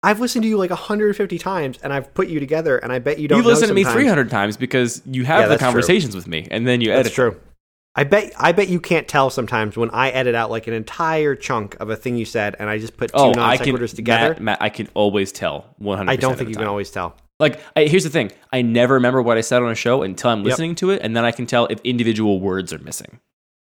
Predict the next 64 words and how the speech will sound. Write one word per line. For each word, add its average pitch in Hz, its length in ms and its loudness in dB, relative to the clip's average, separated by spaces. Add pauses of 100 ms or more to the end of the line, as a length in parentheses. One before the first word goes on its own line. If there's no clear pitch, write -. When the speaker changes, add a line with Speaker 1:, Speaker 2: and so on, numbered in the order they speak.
(180)
Speaker 1:
Mm, 127 420 -2
I 123 120 0
don't, 110 200 -2 (200)
I 120 80 0
don't 104 160 -8
believe 87 180 -10
that. 82 140 -10
Speaker 2:
Well, 104 140 2
we, 110 100 0
we 113 120 0
can 113 100 -4
do, 113 100 0
we 110 80 2
can 110 100 -2
do 113 100 2
a 104 40 2
bet. 92 320 -6 (680)
Speaker 1:
Oh, 190 140 2
I 170 120 4
would 277 100 4
actually 175 200 -2
like 175 140 0
that. 113 200 -6
You 165 100 -2
know, 214 160 2
the, 180 100 -6
the 160 200 -2
easiest 220 280 -2
way 180 100 2
to 151 40 2
do 175 180 2
it 143 40 2
would 135 60 0
just 135 180 -4
be 127 240 -4 (140)
me 147 200 2
open 165 160 0
a 143 40 2
GarageBand 127 560 0
file 95 440 -4 (320)
and 117 160 -2
watch. 120 400 0
I 135 140 0
get 160 160 -6
to - 40 -18
see 147 120 -8
the 120 80 -4
cuts, - 320 -8
and 113 100 -6
you 117 80 -6
just 117 140 -10
have 110 120 -8
to 104 60 -12
listen 117 260 -10
to 185 160 -4
it, 208 160 -8 (280)
and 131 100 -4
you 135 40 2
have 127 60 -4
to 131 60 -8
be 123 100 -2
like, 113 300 -2
"Ah, 143 320 0
there." 104 380 -4